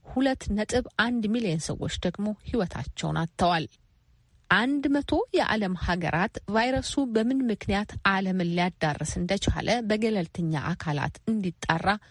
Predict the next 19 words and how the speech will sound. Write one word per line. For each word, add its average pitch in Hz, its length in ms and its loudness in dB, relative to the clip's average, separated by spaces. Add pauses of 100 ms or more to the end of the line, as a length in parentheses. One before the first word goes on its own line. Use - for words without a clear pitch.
(140)
ሲወተውቱ 165 760 0
የቆዩ 160 400 -2
ሲሆን 262 340 2 (300)
አብዛኞቹ 160 720 -2
መንግስታት 202 640 0 (140)
ቻይና 190 360 0 (200)
ቫይረሱን 175 720 0
እንዳይስፋፋ 160 800 -2 (200)
ተገቢውን 160 520 0
ቁጥጥር - 440 -4 (140)
አላደረገችም 156 840 -2
በሚል 214 300 0 (320)
እየወነጀሏት 151 920 -2 (160)
ይገኛሉ። 175 640 0 (1000)
ይህ 330 180 6
በእንዲህ 294 380 0
እንዳለ 190 480 0 (260)
ኮቪድ 311 320 2
አስራ 285 260 0